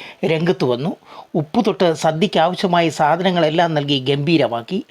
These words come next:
ആയിരത്തി അഞ്ഞൂറ് പേർക്ക് സദ്യയൊരുക്കി വെമ്പിളിയുടെ ചരിത്രത്തിൽ ഇടം നേടിയുള്ള ഓണാഘോഷമായിരുന്നു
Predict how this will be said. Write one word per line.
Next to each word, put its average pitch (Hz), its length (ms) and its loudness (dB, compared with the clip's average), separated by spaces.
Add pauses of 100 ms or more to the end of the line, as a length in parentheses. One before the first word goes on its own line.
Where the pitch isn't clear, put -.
(340)
ആയിരത്തി 269 480 2
അഞ്ഞൂറ് 233 440 2
പേർക്ക് 226 280 2
സദ്യയൊരുക്കി 185 680 2
വെമ്പിളിയുടെ 185 480 2
ചരിത്രത്തിൽ 185 680 0
ഇടം 196 200 2
നേടിയുള്ള 165 440 4
ഓണാഘോഷമായിരുന്നു 151 960 0